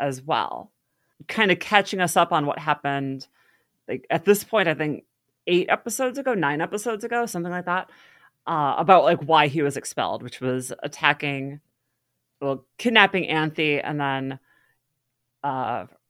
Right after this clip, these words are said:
injuring Toga during, like, the duel that followed him kidnapping Anthy. Uh, and so, like, he got expelled, and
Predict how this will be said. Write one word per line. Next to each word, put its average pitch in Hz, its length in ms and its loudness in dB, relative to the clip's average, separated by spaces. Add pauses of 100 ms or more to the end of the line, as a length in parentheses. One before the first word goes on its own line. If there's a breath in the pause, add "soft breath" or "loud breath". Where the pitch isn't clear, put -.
injuring 156 800 0
Toga 147 680 -2 (1040)
during, 151 320 2
like, 131 220 -4
the 165 80 -2
duel 139 320 2
that - 160 -2
followed 139 560 4
him 127 240 -4
kidnapping 135 760 -6 (100)
Anthy. - 460 -10 (1300)
Uh, - 280 -12 (240)
and 160 100 -4
so, 151 160 4
like, 131 220 0
he 202 100 -4
got 202 200 8
expelled, 127 640 -2 (760)
and 160 460 -2